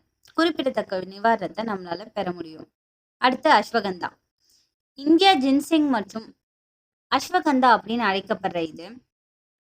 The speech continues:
அதோட ஆரோக்கிய பண்புகளுக்காக பெரிதும் மறு-, மதிக்கப்பட்டு வருது. இது உடல் மன அழுத்தத்தை சமாளிக்க உதவியா இருக்கு. மன அழுத்தம் மூட்டு வலியை அதிகரிக்கக்கூடும் அப்படின்னாலும், அஸ்வகந்தா மன அழுத்த அளவை குறைப்பதன் மூலம்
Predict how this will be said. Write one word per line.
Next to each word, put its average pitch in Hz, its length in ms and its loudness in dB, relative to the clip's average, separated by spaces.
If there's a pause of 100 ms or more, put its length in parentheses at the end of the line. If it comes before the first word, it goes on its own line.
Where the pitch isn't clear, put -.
(140)
அதோட 233 280 2 (160)
ஆரோக்கிய 339 340 4
பண்புகளுக்காக 226 840 0 (180)
பெரிதும் 254 440 2
மறு-, 202 220 -2 (120)
மதிக்கப்பட்டு 208 520 -4
வருது. 165 240 -4 (360)
இது 202 200 -8
உடல் 311 340 4
மன 240 120 2 (100)
அழுத்தத்தை 214 400 -2
சமாளிக்க 208 520 -2 (140)
உதவியா 180 360 -2
இருக்கு. - 240 -12 (140)
மன 269 360 2
அழுத்தம் 240 380 -2 (500)
மூட்டு 330 360 2
வலியை 214 360 0
அதிகரிக்கக்கூடும் 190 720 -6 (140)
அப்படின்னாலும், 185 580 -12 (400)
அஸ்வகந்தா 254 640 0 (160)
மன 220 120 0 (120)
அழுத்த 233 340 -2 (160)
அளவை 220 260 0 (120)
குறைப்பதன் 196 480 -4
மூலம் 170 220 -4